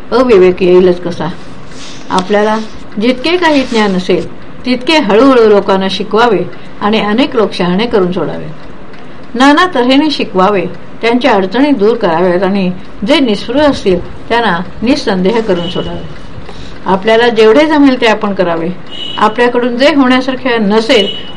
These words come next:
ते लोकांकडून करवावे, पण भगवत भजन खंडित व्हावे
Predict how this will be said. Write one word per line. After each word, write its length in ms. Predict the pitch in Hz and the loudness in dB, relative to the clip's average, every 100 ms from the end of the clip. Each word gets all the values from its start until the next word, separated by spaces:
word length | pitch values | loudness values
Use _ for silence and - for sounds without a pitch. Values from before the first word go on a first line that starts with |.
| - | 2
ते 160 | 226 | 4
लोकांकडून 600 | 220 214 262 311 254 220 | 4 4 0 2 0 0
करवावे, 520 | 196 190 180 190 196 175 180 - - - | 2 2 2 2 2 0 -4 -10 -12 -2
पण 200 | 214 202 | 0 2
भगवत 340 | 208 220 285 | 2 4 4
भजन 340 | 311 277 233 220 220 | 4 2 2 0 -2
खंडित 380 | 185 202 277 | -2 0 2
व्हावे 300 | 277 214 190 | 2 4 2